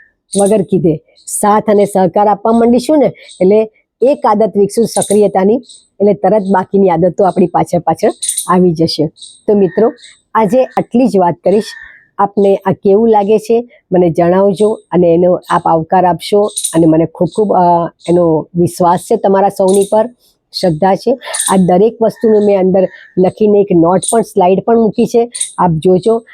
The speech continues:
અને કોઈ સવાલ હોય તો મને પૂછી પણ શકો છો, કોમેન્ટ કરજો, તો મને ખૂબ આનંદ થશે. બાકી તો આપણે મળતા રહીશું. આજે એક આદત સક્રિયતા શીખ્યા,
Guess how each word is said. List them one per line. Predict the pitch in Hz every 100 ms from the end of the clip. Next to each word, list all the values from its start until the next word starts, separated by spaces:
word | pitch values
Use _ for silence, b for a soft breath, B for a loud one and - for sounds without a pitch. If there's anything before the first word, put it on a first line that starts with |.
| B
અને | 190 180
કોઈ | - 185
સવાલ | - 175 196 214
હોય | 190 220
તો | 202
મને | 190 180 -
પૂછી | 170 - 240
પણ | 247 220
શકો | 233 185 214
છો, | 240 196
કોમેન્ટ | - 165 208 226
કરજો, | - 214 196 226 226 B B B
તો | 190
મને | 175 175
ખૂબ | - 214 220
આનંદ | 214 220 214
થશે. | 196 226 220 - - - _ _ _ 185
બાકી | 185 196 180
તો | 196 190 B B -
આપણે | 160 202 -
મળતા | 185 180 233 233
રહીશું. | 233 240 240 240 B B -
આજે | 185 175 202
એક | 196 196 185
આદત | 185 185 -
સક્રિયતા | 175 202 220 220
શીખ્યા, | 226 233 - 151